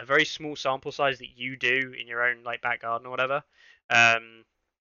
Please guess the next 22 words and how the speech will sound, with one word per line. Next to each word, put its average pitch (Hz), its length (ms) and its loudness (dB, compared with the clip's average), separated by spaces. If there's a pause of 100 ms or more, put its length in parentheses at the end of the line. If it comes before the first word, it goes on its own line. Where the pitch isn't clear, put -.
(540)
doesn't 139 320 4
necessarily 127 640 2
fulfill 127 420 -2
the 120 80 -8
stats - 420 -2
that 135 140 -16
we're 120 100 -12
talking 120 320 -12
about 120 200 -4
here, 120 220 -2 (440)
uh, 117 140 0
and 127 100 -4
the 120 60 -2
analysis 120 400 0
of 123 100 -10
the 117 100 -10
large 120 380 4
data 120 200 -8
sets - 280 -16
that 131 80 -16
we're 120 80 -16
doing. 113 320 -14